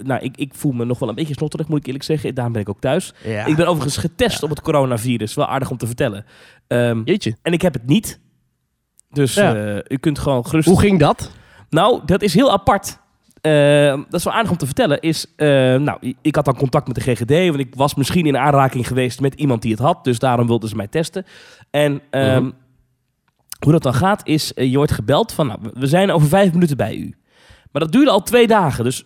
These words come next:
Speaker 1: dus ik hoorde van, "Nou, we, we, we komen, eh, u wordt getest." En dat duurde twee dagen voordat ze echt kwamen. En dan zeggen ze, "Nou, we zijn over vijf minuten bij u.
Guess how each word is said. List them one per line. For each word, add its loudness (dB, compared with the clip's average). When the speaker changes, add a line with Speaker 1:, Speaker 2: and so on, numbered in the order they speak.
Speaker 1:
dus -2
ik 2
hoorde 6
van, 2
"Nou, 0
we, 2
we, -2
we 0
komen, 2
eh, -2
u 0
wordt 2
getest." -4
En -8
dat -2
duurde -2
twee 2
dagen 0
voordat -4
ze -6
echt -8
kwamen. -2
En -18
dan -4
zeggen -2
ze, 0
"Nou, -4
we -2
zijn 0
over 2
vijf 4
minuten 0
bij 2
u. 2